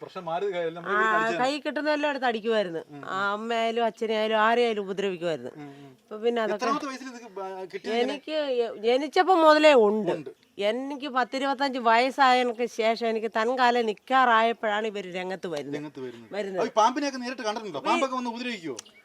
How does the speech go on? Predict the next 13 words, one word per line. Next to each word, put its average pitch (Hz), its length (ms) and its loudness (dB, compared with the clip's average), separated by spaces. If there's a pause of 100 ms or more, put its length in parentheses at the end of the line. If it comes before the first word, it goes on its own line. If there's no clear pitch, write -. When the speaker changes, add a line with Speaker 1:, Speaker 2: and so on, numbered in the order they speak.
(100)
Speaker 2:
പാമ്പിനെ 294 580 6
നേരിട്ട് 311 420 2
കണ്ടോന്ന് 285 380 2
ചോദിച്ചു 269 240 -2
കഴിഞ്ഞാൽ 269 320 2
മഹാവിഷ്ണു 262 840 4
എങ്ങനെയാണ് 262 520 4
സർപ്പത്തിന്റെ 247 580 2
പുറത്ത് 220 300 0
കിടക്കുന്നത് 226 360 4
അതുപോലായിരുന്നു 208 540 2
ഞാൻ. 160 180 -2 (200)
Speaker 1:
ആഹാ. 147 320 -16